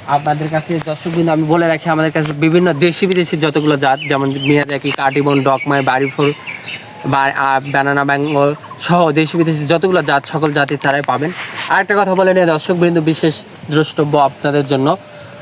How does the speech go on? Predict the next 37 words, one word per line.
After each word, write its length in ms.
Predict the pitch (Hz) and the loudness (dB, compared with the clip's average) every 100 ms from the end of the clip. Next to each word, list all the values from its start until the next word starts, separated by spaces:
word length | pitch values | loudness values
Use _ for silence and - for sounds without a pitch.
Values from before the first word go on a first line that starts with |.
| - | -4
আমাদের 300 | 151 196 190 | 0 0 0
কাছে 180 | 196 185 | -2 -2
শুধু 220 | 175 185 | 0 0
আমেরই 640 | 190 147 175 190 185 185 | 0 0 2 4 4 2
চারা 240 | 165 160 | 2 2
না, 80 | 156 | 2
আম, 300 | 156 151 160 | 2 2 0
কাঁঠাল, 300 | 156 151 156 | 0 0 0
কমলা, 300 | 156 151 151 | 0 2 4
মালতা, 320 | 151 147 147 | 4 2 2
নারিকেল 460 | 151 147 151 151 151 | 2 2 2 0 0
সহ 300 | 143 156 156 | 0 0 2
দেশি 260 | 147 139 156 | 2 0 2
বিদেশি 320 | 151 147 156 | 2 2 2
যত 240 | 147 143 | 2 2
ধরনের 240 | 147 147 147 | 2 2 0
ফল, 320 | - 156 147 | 0 0 0
ফুল, 200 | 160 147 | 0 2
কাঠের 260 | 143 139 143 | 2 0 0
চারা 160 | 147 139 | 2 2
আছে, 180 | - | 2
সকল 380 | 139 - 156 208 | -2 -2 2 2
ধরনের 320 | 170 165 160 | 2 2 2
চারাই 280 | 147 151 143 | 2 2 2
কিন্তু 220 | 147 143 | 0 2
অতি 200 | 151 190 | 2 2
সুলভ 320 | 185 - 185 165 | 2 2 2 2
মূল্যে 340 | 151 135 139 - - - - | 2 4 2 -2 -14 -16 -2
দেশের 340 | 139 170 202 165 | 0 2 0 2
যে 100 | 180 | 2
কোনো 180 | 202 185 | 2 4
প্রান্ত 260 | 170 147 | 2 2
থেকে 200 | 147 139 | -2 0
আপনারা 320 | 151 - 147 | 0 0 2
অর্ডার 260 | 143 139 147 | 4 4 4
করতে 240 | 147 143 | 2 0
পারবেন। 320 | 147 143 151 | 2 2 2